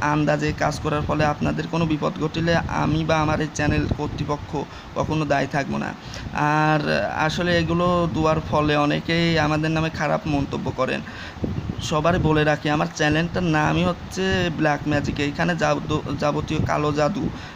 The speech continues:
এবং হোয়াইট ম্যাজিক এগুলোই দোয়া হয়। আর এগুলো দিয়ে আমি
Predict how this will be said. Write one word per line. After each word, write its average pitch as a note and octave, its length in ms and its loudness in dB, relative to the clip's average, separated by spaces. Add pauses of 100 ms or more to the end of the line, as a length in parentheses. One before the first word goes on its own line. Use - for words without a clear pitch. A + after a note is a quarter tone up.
(140)
এবং D3 600 0
হোয়াইট D3 320 2
ম্যাজিক E3 300 0
এগুলোই D#3 480 2
দোয়া C#3+ 280 2
হয়। C#3 400 2 (320)
আর - 140 0
এগুলো D#3+ 340 2
দিয়ে D#3 340 2
আমি E3 400 2